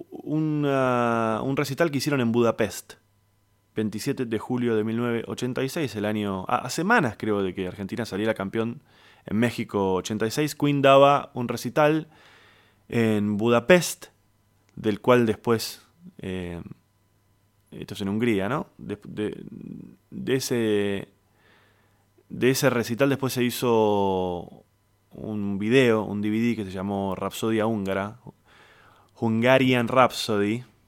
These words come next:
Queen en vivo en Budapest. Y este recital fue para, para, fue parte de la gira de Magic Tour. Eh, The Magic Tour fue la gira que hizo Queen en el ochenta y seis y creo que parte del ochenta y siete.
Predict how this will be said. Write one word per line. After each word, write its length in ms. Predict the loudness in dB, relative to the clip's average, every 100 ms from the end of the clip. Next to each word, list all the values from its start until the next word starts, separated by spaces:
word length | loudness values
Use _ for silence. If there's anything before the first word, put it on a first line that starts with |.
| _ _ _ -4
Queen 260 | -2 -2 -4
en 180 | -4
vivo 460 | 0 2 2 2 0
en 160 | -2 -2
Budapest. 640 | -2 0 0 0 -4 -18 _ _ _ _ -20 -20 -20 -4
Y 120 | 4
este 160 | 6 6
recital 360 | 4 4 4 6
fue 180 | 4
para, 600 | 6 8 8 8 6 2 0
para, 920 | 2 4 4 4 4 2 0 -2 -4 -6 -10 -8
fue 180 | -4 0
parte 220 | 2 2
de 80 | 2
la 80 |
gira 260 | 2 2 2
de 80 | 2
Magic 360 | 0 0 -4
Tour. 280 | -2 0 -2 -10 _ _ _ _ _ _ _ _ _ -14
Eh, 160 | -8 -4
The 80 |
Magic 260 | -4 -4 -4
Tour 180 | -2 -2
fue 220 | -2 -2
la 80 | -2
gira 240 | -2 -2
que 60 | -4
hizo 200 | -6 -6
Queen 200 | -4 -4
en 120 | -6
el 280 | -6 -8 -8
ochenta 360 | -8 -8 -6
y 60 | -6
seis 320 | -2 -2 -2
y 60 | -4
creo 280 | 0 0 0
que 80 |
parte 280 | -2 -2 -2
del 120 | -2
ochenta 360 | -4 -4 -4 -4
y 60 | -4
siete. 420 | -2 -2 -4